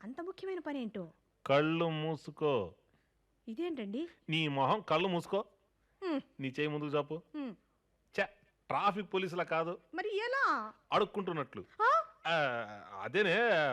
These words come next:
Speaker 2: అడుగుతున్నట్టు. అది ఇప్పుడు కళ్ళు తెరు.
Speaker 1: ఆ? హే, ఉంగరం.
Speaker 2: బంగారు ఉంగరం అని అను. ఒట్టిగా ఉంగరం అంటే రోల్డ్ గోల్డ్ అనుకుంటారు.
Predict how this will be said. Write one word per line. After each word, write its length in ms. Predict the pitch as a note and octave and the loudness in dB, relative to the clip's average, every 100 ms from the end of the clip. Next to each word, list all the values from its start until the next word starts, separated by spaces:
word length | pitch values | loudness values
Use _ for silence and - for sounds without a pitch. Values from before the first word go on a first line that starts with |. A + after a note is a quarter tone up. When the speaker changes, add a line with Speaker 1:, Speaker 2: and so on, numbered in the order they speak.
| A2 F2+ | 2 2
Speaker 2:
అడుగుతున్నట్టు. 720 | G#2+ F#3+ G#3 A3+ - C#3+ G3 G3+ - - _ _ _ _ _ _ - | 0 0 0 0 0 0 -2 -4 -14 -20 _ _ _ _ _ _ -8
అది 340 | G#2+ A#2 C3+ - _ _ _ | -8 -6 -10 -12 _ _ _
ఇప్పుడు 600 | B2 C3 _ _ C#3+ C#3+ | -12 -12 _ _ -6 -4
కళ్ళు 500 | D3+ - D3 D3 D3+ | -6 0 0 0 -4
తెరు. 680 | D3 D3+ D3+ D#3 D3 G#2+ - _ _ _ _ _ _ _ - | -2 0 0 0 0 -4 -8 _ _ _ _ _ _ _ 0
Speaker 1:
ఆ? 120 | F#4 A4+ D#5 - _ _ _ _ _ | 2 2 0 -4 _ _ _ _ _
హే, 680 | - G4 G4+ B4 D5 D#5 C5+ | 0 4 6 4 4 2 -2
ఉంగరం. 680 | D#4+ F#4+ G#4 B4+ C5+ G#4 G4+ C5+ G5+ _ F#3 D#3 | -4 -2 2 4 6 6 4 -2 -10 _ -16 0
Speaker 2:
బంగారు 640 | E3+ F3+ G3 G#3 G3+ G3+ | 2 2 0 2 4 4
ఉంగరం 460 | G3 F#3+ G3 G#3 | 2 0 0 2
అని 140 | G3+ F3+ | 2 2
అను. 340 | F#3 G3+ A#2 - _ _ _ | 0 -2 -6 -12 _ _ _
ఒట్టిగా 380 | A#2 A2+ C#3+ D3 | -10 -8 -2 -2
ఉంగరం 340 | C#3+ C3+ C#3+ | -2 -4 -4
అంటే 260 | C#3+ C3 D#3 | -4 0 0
రోల్డ్ 380 | C#3 B2+ C#3+ D3 | 2 4 4 4
గోల్డ్ 240 | D#3 D3+ | 0 0
అనుకుంటారు. 500 | C3+ C3 C#3+ A#2+ E2+ | -2 -4 -6 -6 -6